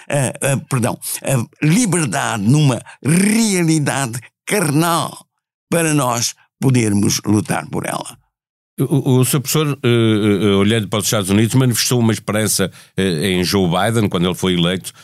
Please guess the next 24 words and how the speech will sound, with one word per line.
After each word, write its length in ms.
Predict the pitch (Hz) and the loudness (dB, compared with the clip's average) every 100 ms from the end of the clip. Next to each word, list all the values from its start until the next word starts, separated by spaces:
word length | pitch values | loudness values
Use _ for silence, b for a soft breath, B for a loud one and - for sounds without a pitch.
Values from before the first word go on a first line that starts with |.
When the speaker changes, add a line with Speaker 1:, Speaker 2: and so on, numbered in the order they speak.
| B | B
Speaker 2:
eh, 80 | 104 | -2
satisfeito, 640 | 95 104 - - 90 90 | 0 -2 -2 -2 -2 -2
obviamente, 380 | 90 85 85 87 | -2 0 -2 -4
pela 180 | - 92 | -4 -4
derrota 480 | 82 85 87 - 92 | -2 -2 -4 -2 -2
de, 220 | 78 85 | 0 -2
de 160 | 87 82 | -2 -2
Trump. 340 | 90 95 107 | -2 -2 -4
Eh, 80 | 107 B B B | -6 B B B
eh, 140 | 104 - | -6 -2
eh, 800 | 101 95 90 90 98 90 90 90 | 0 0 0 0 0 0 0 0
não 220 | 120 156 | 0 0
teme 300 | 135 139 135 | 0 0 0
que 140 | 117 131 | 0 -2
este 400 | - - 120 107 | -4 -2 0 0
tempo 280 | 131 120 | -2 -4
seja 220 | - 117 107 | -2 -2 -2
apenas 380 | - 110 107 | -2 -2 0
um 120 | 107 101 | 0 2
hiato 480 | 101 101 101 98 87 B B | 2 0 -2 -6 -10 B B
entre 320 | 104 101 101 | -2 0 0
dois 340 | 95 117 120 92 | 0 2 2 2
momentos 720 | 101 98 98 98 87 87 80 | 2 4 4 0 -2 -4 -2
de, 240 | 80 85 | -2 -2